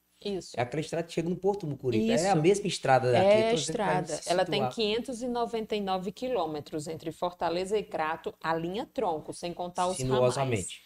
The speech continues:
Speaker 1: É.
Speaker 2: Porque ela passa
Speaker 1: Ela
Speaker 2: por
Speaker 1: tenta
Speaker 2: Baturité, né?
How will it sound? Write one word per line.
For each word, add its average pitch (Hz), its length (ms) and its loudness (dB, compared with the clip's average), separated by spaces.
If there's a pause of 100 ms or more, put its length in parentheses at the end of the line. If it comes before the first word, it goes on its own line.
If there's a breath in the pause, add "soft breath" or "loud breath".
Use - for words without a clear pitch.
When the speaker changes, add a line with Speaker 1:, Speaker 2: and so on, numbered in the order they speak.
(360 loud breath)
Speaker 1:
É. - 400 2
Speaker 2:
Porque - 180 -10
ela 120 140 2
passa 196 220 4
Speaker 1:
Ela 208 40 4
Speaker 2:
por - 80 -4
Speaker 1:
tenta 220 180 4
Speaker 2:
Baturité, 131 520 0
né? 123 200 -8